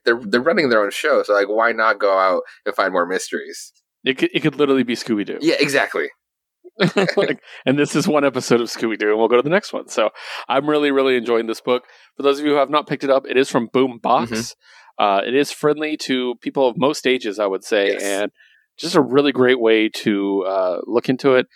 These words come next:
Speaker 2: Also, really great L G B T representation. One of the better books for that right now,
Speaker 1: Absolutely.
Speaker 2: so. Uh, we're gonna be talking a lot about L G B T representation this week. If there's a theme this week,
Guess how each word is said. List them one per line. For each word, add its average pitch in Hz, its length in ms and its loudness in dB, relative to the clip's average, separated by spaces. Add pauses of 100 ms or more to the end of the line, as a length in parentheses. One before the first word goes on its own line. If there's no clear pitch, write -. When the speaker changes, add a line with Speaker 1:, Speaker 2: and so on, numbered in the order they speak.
(240)
Speaker 2:
Also, 139 240 2
really 170 220 2
great 175 180 2
L 165 100 4
G 165 120 -6
B 160 100 -8
T 156 160 -6
representation. 131 680 -4
One 104 120 0
of 117 60 0
the 117 60 -2
better 113 200 2
books - 240 -2
for - 100 -2
that 120 120 4
right - 80 -6
now, 101 40 0
Speaker 1:
Absolutely. 87 320 -2
Speaker 2:
so. - 180 -16 (1300)
Uh, 104 260 -10
we're 135 120 0
gonna 147 120 2
be 143 40 4
talking 139 280 0
a 131 60 -2
lot 135 580 0
about 120 280 0
L 123 100 4
G 120 100 -10
B 117 140 -12
T 127 140 -2
representation 113 640 0
this 98 180 -8
week. 110 200 -2
If 113 100 -10
there's 120 220 2
a 120 80 -2
theme 190 300 0
this 127 180 2
week, 123 260 2